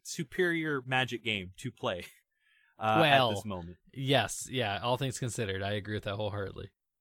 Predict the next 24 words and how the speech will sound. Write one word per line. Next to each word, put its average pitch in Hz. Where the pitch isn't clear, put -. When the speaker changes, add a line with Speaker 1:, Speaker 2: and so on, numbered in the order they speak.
Speaker 1:
Um, 117
Speaker 2:
Yeah. 101
Speaker 1:
but 127
yeah, 139
no, 135
I, 135
I've 139
been 156
having 151
fun 156
with 147
that, 143
and 135
that's 139
basically 143
it. 135
I 139
grabbed, 156
uh, 139
Hi-Fi 156
Rush. 127
Uh, 120
it's 117
installed. 131